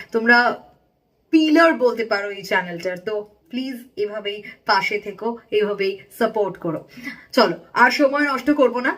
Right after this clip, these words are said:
ডাইরেক্টলি একেবারে ভিডিওতেই যাই যে কি বিষয় নিয়ে আজকে আলোচনা করব, কি বিষয় থাকছে তোমাদের জন্য।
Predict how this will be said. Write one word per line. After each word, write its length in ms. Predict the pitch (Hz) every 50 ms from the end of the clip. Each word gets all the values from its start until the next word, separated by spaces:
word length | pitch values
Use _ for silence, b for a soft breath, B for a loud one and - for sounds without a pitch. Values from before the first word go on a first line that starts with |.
| - - 208
ডাইরেক্টলি 440 | 240 247 247 254 254 262 302 302
একেবারে 380 | 285 233 - - 233 240 240 262
ভিডিওতেই 540 | 254 220 220 220 208 226 226 226 247 247 240
যাই 300 | 208 226 214 214 277 294 B B B -
যে 400 | - 240 254 254 262 262 262 262 -
কি 180 | - 330 339 339
বিষয় 360 | 311 294 247 - 285 247 226
নিয়ে 160 | 226 233 254
আজকে 260 | 233 208 - - 302
আলোচনা 460 | 311 277 214 202 180 - 190 180 175
করব, 320 | 165 190 175 170 170 196 240
কি 180 | 233 - 240
বিষয় 320 | 220 214 - - 262 247 247
থাকছে 420 | - - 202 190 - - - 208
তোমাদের 380 | 202 190 175 170 175 180 180 175
জন্য। 360 | 175 180 170 170 220 294 B